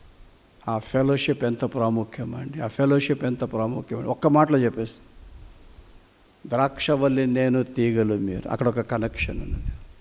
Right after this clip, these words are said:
పాపం వల్ల ఆ కనెక్షన్, ఆ ఫెలోషిప్ తెగిపోయింది అనుకోండి, ద్రాక్షవల్లిలో ఉన్న దీవెనలన్నీ ఏవి రావు,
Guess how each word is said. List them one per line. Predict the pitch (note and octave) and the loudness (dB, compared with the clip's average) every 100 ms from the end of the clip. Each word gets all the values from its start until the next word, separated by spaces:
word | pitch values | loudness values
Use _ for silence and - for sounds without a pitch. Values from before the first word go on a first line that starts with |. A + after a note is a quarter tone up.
| - - - - - - - _ _ - | -14 -12 -12 -18 -20 -20 -20 _ _ 4
పాపం | D3+ E3 E3 D3+ | 6 8 6 8
వల్ల | D3 D3 | 8 6
ఆ | |
కనెక్షన్, | C3+ C#3 C#3+ - E3 C#3 | 4 2 2 2 4 4
ఆ | C#3 C3+ C3 B2 | 4 2 2 2
ఫెలోషిప్ | - C#3 D3 C#3+ D3 - | 2 4 4 2 -2 4
తెగిపోయింది | D#3 D#3 E3+ D3+ B2+ | 4 4 6 6 6
అనుకోండి, | B2 A#2+ A#2+ B2 G3 - - - - - - - C3 | 2 2 2 0 -4 -10 -18 -20 -20 -20 -20 -6 2
ద్రాక్షవల్లిలో | D3+ E3+ - D#3+ D3+ D3 D3 C#3 C3+ | 4 2 4 6 8 8 8 8 8
ఉన్న | C3 C3 | 6 4
దీవెనలన్నీ | A#2 C3 C#3 C3+ B2 B2 B2+ C3+ | 2 4 4 4 4 2 2 2
ఏవి | B2+ C#3 C#3+ | 4 4 2
రావు, | A#2+ A#2 A2+ F#2 | 2 0 0 -2